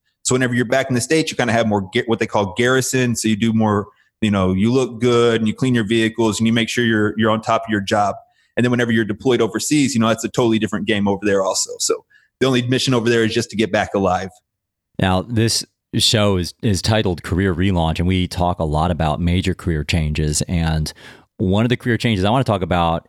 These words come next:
Speaker 2: just moving forward from that point in your life, is how you went from being in the Army to working in a prison.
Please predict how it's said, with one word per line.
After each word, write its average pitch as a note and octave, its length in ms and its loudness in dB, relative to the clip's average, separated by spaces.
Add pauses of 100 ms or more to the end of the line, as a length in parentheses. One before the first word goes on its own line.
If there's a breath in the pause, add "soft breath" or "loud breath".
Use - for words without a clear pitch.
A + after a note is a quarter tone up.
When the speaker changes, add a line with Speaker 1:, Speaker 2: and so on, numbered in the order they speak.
(140)
Speaker 2:
just F#2+ 180 -2
moving F#2 420 0
forward G2+ 560 0
from F2 180 -2
that E2 180 -2
point F2+ 200 -2
in E2+ 40 -2
your E2+ 80 0
life, G2 320 0
is E2 100 -2
how E2 140 -2
you F#2 180 0
went F2+ 220 -2
from E2+ 340 0 (280 loud breath)
being A#2 200 2
in A#2 60 2
the G#2 180 -2
Army G2+ 420 0
to F2 520 0
working F#2+ 420 0
in E2+ 100 0
a D#2 60 -2
prison. E2 720 -2